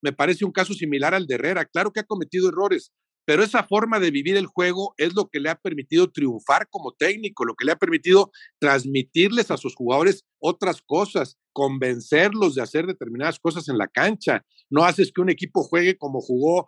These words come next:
en el Mundial de Brasil, la selección, nada más porque eres muy lindo y agarras el pizarrón y, y, y mueves tus piececitas y haces tus dibujitos. No, tienes que transmitir mucho más. Y claro que eso conlleva el riesgo de cometer errores, que ciertamente los ha cometido Herrera, pero,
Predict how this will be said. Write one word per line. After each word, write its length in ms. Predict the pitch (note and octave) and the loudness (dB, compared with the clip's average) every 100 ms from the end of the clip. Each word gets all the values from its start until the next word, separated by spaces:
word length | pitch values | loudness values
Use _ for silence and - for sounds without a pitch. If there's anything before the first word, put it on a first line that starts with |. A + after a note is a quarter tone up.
| - | -10
en 160 | - B2+ | -10 -6
el 100 | B2 | -6
Mundial 360 | B2 B2 D#3 E3 | -6 0 0 2
de 80 | |
Brasil, 440 | D#3 C3+ C#3 D#3+ C#3 _ | 0 -2 2 0 0 _
la 140 | C#3+ B2 | -8 -4
selección, 600 | B2+ B2 - D3 F3+ G3 - | 0 0 2 2 2 -2 -10
nada 220 | C3 B2+ | -4 -4
más 220 | B2 D3 C#3 | -2 -4 -4
porque 260 | D#3+ C#3 | -6 -2
eres 160 | D3+ D3 | -4 -2
muy 180 | D3+ C#3+ | -4 -2
lindo 280 | C#3+ D#3 D3+ | -4 -2 -4
y 100 | B2 | -4
agarras 380 | A#2 C3 D3 | -4 -4 -2
el 100 | C3+ | -4
pizarrón 640 | - A#2 A2+ A2+ B2 C#3+ - _ | -6 -6 -4 0 0 -2 -6 _
y, 80 | A#2+ | -8
y, 340 | A#2+ A#2 A#2+ | -4 -4 -2
y 20 | A2+ | 2
mueves 260 | B2+ C#3+ - | 6 6 6
tus 140 | B2 | -2
piececitas 720 | - B2 A#2+ - C#3 D3+ C3+ _ | 4 4 4 0 0 0 -2 _
y 80 | C3+ | 2
haces 260 | C#3+ D3 B2+ | 4 4 0
tus 160 | A#2+ A2 | -6 -4
dibujitos. 640 | G#2+ G#2+ E3+ G#3 - C3+ C3+ - - | -4 -2 -2 -2 0 0 0 -8 -6
No, 140 | - - | 0 0
tienes 240 | F3 F#3 | 4 4
que 100 | G#3 | 4
transmitir 600 | G#3 A3 E3+ C#3+ - G3 | 0 0 4 2 2 -2
mucho 300 | G#3 - C#3 | -2 -4 -6
más. 440 | A2+ E3 A#3 F#3+ _ _ - | -4 -2 -2 -4 _ _ -8
Y 140 | C#3+ | -4
claro 300 | G3 A3 A#3+ | 2 2 2
que 80 | A3+ | 0
eso 180 | A3+ A3+ | 0 2
conlleva 600 | F#3+ E3+ F3+ F#3 G3+ A3+ | 0 4 4 6 4 2
el 160 | D3 C3 | -2 0
riesgo 340 | D3+ D#3+ F#3+ | 0 0 0
de 80 | F#3 | -4
cometer 400 | C#3+ B2 A2 D#3+ | -4 -10 -6 -4
errores, 420 | E3+ E3+ G3+ G#3 _ _ | -2 0 0 -2 _ _
que 100 | A#2 | -8
ciertamente 560 | - D3+ D3 C#3 C#3 C#3+ | 0 0 0 -4 -2 -4
los 140 | A2 | -4
ha 60 | A#2+ | -6
cometido 400 | B2+ G2+ - A#2+ | -6 -6 4 4
Herrera, 240 | D3 E3 | 6 2
pero, 260 | A#2 G2 | 0 -6